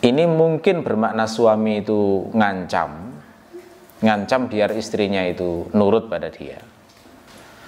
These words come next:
Ya, bisa juga maknanya adalah melepas, sudah talak.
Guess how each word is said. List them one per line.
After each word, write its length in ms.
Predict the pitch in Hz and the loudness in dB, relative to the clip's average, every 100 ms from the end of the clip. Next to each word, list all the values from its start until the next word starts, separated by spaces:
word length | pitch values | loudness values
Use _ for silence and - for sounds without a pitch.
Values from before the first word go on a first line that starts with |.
| - - - | -20 -20 -20
Ya, 160 | - - - | -8 -8 0
bisa 240 | 113 110 | 2 2
juga 240 | 98 123 160 | 2 2 2
maknanya 340 | 104 120 160 | -2 -4 -4
adalah 220 | 107 - | -2 -2
melepas, 400 | 117 117 - 107 | 0 -2 -2 -4
sudah 220 | - 90 80 | -4 -8 -4
talak. 320 | 82 69 | -4 -4